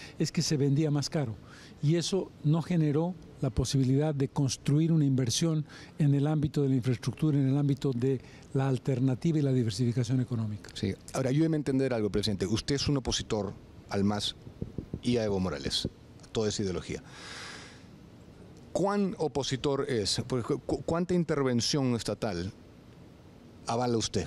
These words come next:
Speaker 2: ¿Cuánto debería poder intervenir en la vida y en la economía un Estado?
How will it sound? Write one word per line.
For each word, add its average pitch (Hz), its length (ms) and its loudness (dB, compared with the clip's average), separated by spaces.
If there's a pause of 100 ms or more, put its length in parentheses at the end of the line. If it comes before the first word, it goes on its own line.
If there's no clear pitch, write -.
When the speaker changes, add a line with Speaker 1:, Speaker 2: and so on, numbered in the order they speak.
(120)
Speaker 2:
¿Cuánto 135 300 0
debería 113 300 2
poder 110 280 0
intervenir 104 560 2
en 98 120 2
la 95 100 2
vida 117 240 2
y 110 40 0
en 104 60 0
la 98 60 0
economía 98 520 2 (260)
un 107 120 0
Estado? 85 380 -4